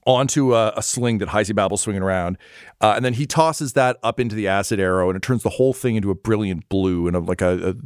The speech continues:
a sort of large blast. And then they get shoved out of the way as Serafina Bellwinter steps forward and says, "Out of the way, peasants.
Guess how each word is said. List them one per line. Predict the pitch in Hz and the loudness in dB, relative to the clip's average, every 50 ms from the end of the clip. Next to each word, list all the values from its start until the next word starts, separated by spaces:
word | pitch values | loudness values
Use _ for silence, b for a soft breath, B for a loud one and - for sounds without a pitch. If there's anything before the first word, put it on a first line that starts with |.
| - - - - | -16 -18 -18 -12
a | - | -8
sort | - - 120 110 95 | -2 0 0 0 0
of | - - - - - | -2 -10 -16 -10 -2
large | 101 107 101 98 98 92 - - | 0 2 2 2 0 -2 -4 -2
blast. | 95 92 90 87 85 85 85 - - B B B B B B B B B B B B _ _ _ | 0 0 2 2 0 -2 -4 -6 -10 B B B B B B B B B B B B _ _ _
And | - 147 156 | 2 4 4
then | 175 175 | 4 4
they | 190 | 2
get | 190 170 156 - | 2 0 -4 -6
shoved | - - - - 214 190 170 143 | -8 -6 -2 0 0 2 4 4
out | 160 | 4
of | 151 143 | 4 4
the | 139 | 2
way | 131 131 131 120 | 2 4 2 2
as | 104 98 - | 0 -2 0
Serafina | - 143 127 117 - 135 120 104 | 0 2 2 2 0 0 -2 2
Bellwinter | - 139 127 120 117 113 - 107 | 2 2 4 4 2 -2 -4 -6
steps | - - 107 98 - - | -4 -4 -4 -4 -4 -8
forward | - - 113 101 90 92 95 | -4 0 0 2 2 0 0
and | 92 87 | -2 -4
says, | 101 92 - - | -6 -6 -4 0
"Out | - 147 139 | 0 0 0
of | 131 117 | 0 -2
the | 131 | -2
way, | 117 107 123 123 120 - - _ _ | 0 2 2 2 0 -2 -4 _ _
peasants. | - - 127 123 - 101 101 95 - - | -2 0 0 -2 -2 -2 -4 -4 -4 -6